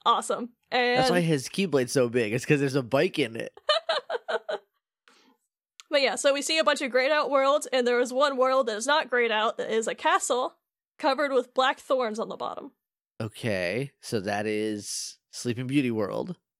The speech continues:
Speaker 1: Yep. Which is the world we go to, and it is, like, the second you land there, it is perfectly stylized after Sleeping Beauty.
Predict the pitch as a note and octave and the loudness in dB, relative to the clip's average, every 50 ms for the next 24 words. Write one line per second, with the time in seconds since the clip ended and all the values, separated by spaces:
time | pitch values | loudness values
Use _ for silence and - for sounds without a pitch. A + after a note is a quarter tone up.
0 | _ _ _ _ - C4+ D4 - - _ _ _ _ _ _ _ _ _ _ _ | _ _ _ _ -2 -2 -2 -2 -4 _ _ _ _ _ _ _ _ _ _ _
1 | _ _ - A#3 A#3+ A#3 - A#3 A#3 A#3+ - B3 B3 C4+ C#4+ D4+ D4+ C#4 A#3+ C#4+ | _ _ -2 -2 0 0 0 0 0 2 2 2 2 2 2 0 0 -2 0 2
2 | C#4 C4+ B3 C4+ C4 A#3+ A#3+ A#3 A#3 A#3+ - - - A#3 A#3+ A#3+ A#3 A#3+ A#3 A#3+ | 2 2 2 2 2 2 2 0 -4 -6 -10 -8 -4 -2 0 2 2 4 4 2
3 | B3 A#3+ A#3+ A#3+ A#3 - - - _ - A#3+ A3+ - B3 C4+ - - E4 C#4 C4+ | 2 2 0 0 -2 -4 -10 -8 _ -2 -2 0 0 0 -2 0 2 2 2 2
4 | C#4+ D#4 C#4+ D4 C#4+ C4 A#3+ A3+ A#3+ C4 C4+ C#4+ C#4+ D4 C#4 B3+ A3+ A#3 - - | 0 -2 -2 0 0 2 2 2 2 2 2 2 2 2 2 0 -2 -4 -6 -6
5 | - - D4 B3 A#3+ B3+ C4+ - B3 A#3+ B3+ - - A#3 A3+ A3 G#3+ G#3 G#3 G3 | -2 0 0 0 0 0 -2 0 0 0 0 2 0 0 0 2 0 0 0 -2
6 | F#3 - - A3+ - - - - G3+ G#3+ - A#3 A3+ - A#3 G#3+ G#3+ G#3+ G#3 G#3+ | -2 -2 -4 -6 -6 -4 -4 -4 -4 -4 -4 -4 -2 -2 -2 -2 -4 -6 -8 -6
7 | G3+ G3+ - - - B3 - | -6 -6 -6 -8 -10 -10 -12